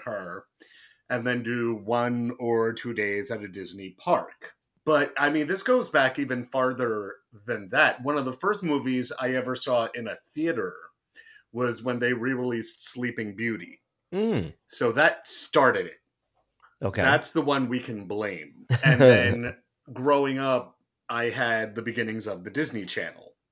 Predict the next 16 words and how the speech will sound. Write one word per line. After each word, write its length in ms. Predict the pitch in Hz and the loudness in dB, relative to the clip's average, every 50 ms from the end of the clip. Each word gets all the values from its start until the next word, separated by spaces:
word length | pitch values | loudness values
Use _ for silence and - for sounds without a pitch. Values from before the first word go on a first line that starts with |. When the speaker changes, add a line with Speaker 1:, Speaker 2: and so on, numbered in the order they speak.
| _ _ - - | _ _ -8 -4
Speaker 1:
And 580 | 123 117 110 107 107 107 110 107 110 101 117 - _ _ - - | -2 -2 0 -2 -2 -4 -8 -12 -12 -14 -14 -16 _ _ -10 -6
I 260 | 123 123 127 131 131 123 | -2 0 0 0 -2 -2
watched 480 | 117 123 123 117 117 - - - - - | -2 -2 -2 -2 -2 -6 -10 -16 -12 -6
that 420 | 127 117 110 110 107 107 107 - - _ _ _ _ - _ - | -4 -2 0 0 0 0 -2 -4 -8 _ _ _ _ -20 _ -6
daily. 500 | - 135 123 117 110 107 98 90 85 85 - - | -2 0 0 0 0 -2 -6 -10 -14 -14 -12 -8
I 140 | 113 117 | -6 -6
would 260 | 117 117 123 123 107 107 | -6 -6 -8 -8 -6 -2
watch 460 | 117 120 113 113 113 - - - - | -2 0 0 -2 -4 -6 -10 -10 -8
the 100 | 117 110 | -8 -6
new 180 | 117 123 120 | -6 -6 -6
Mickey 260 | 113 120 113 - 117 113 | -6 -6 -8 -8 -6 0
Mouse 360 | 127 151 147 143 139 - - | 4 4 4 4 2 -2 -6
Club. 520 | - - - 131 117 113 110 107 101 92 98 | -10 -6 -2 -2 0 0 0 -2 -4 -6 -8
I 120 | 98 98 | -8 -8
would 200 | 95 101 104 98 | -10 -12 -14 -12
watch 580 | 98 107 104 104 104 101 - - - - - | -10 -8 -8 -8 -8 -10 -10 -10 -10 -10 -10